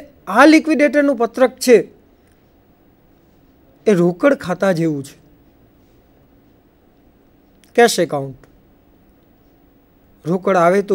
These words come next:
ઉધાર અને જાય તો જમા.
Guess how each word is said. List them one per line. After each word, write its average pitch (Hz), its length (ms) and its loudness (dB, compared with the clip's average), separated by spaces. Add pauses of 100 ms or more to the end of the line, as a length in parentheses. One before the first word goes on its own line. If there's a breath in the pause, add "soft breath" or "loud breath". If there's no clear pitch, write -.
ઉધાર 170 320 -2 (1700)
અને 180 220 -4
જાય 170 200 -4
તો 180 160 -10
જમા. 143 360 -8